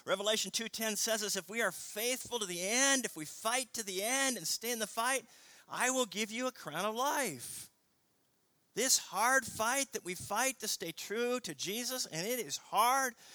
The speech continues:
is rewarded. We know this, right? Because when we give in to sin, the misery that comes, right? How many tears of brokenness do we have to cry before God before we understand that this is really a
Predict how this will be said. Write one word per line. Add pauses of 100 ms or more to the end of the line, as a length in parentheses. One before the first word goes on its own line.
(140)
is
rewarded. (1200)
We
know
this,
right? (300)
Because
when
we
give
in
to
sin, (220)
the
misery
that
comes,
right?
How
many
tears
of
brokenness
do
we
have
to (560)
cry
before
God
before
we
understand
that
this
is
really
a